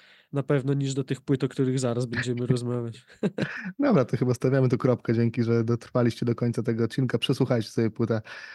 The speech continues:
Speaker 2: E, nie napis-, nie napiszą o nas książek Pęka tego i Ku-, Kuzyna. Nasz, nas możecie śledzić we wszystkich socialach, e, świata i wspierać. Linki macie na dole. Dzięki wielkie.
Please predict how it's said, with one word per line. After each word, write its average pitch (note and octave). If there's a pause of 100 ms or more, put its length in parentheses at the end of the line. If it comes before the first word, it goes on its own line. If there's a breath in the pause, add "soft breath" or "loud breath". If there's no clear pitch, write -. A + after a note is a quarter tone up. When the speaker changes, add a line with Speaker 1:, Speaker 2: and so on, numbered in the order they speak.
(200 loud breath)
Speaker 2:
E, A#2+ (140)
nie B2+
napis-, A#2+
nie B2+
napiszą A2+
o A2+
nas A2
książek A2
Pęka A2+
tego G#2+
i G#2+
Ku-, -
Kuzyna. A#2+ (400 loud breath)
Nasz, A#2
nas A2+
możecie A2+
śledzić A2
we A2
wszystkich -
socialach, A2
e, G#2+
świata A2
i G#2
wspierać. A2
Linki A2
macie A2 (720 loud breath)
na C3
dole. A#2
Dzięki A2+
wielkie. A2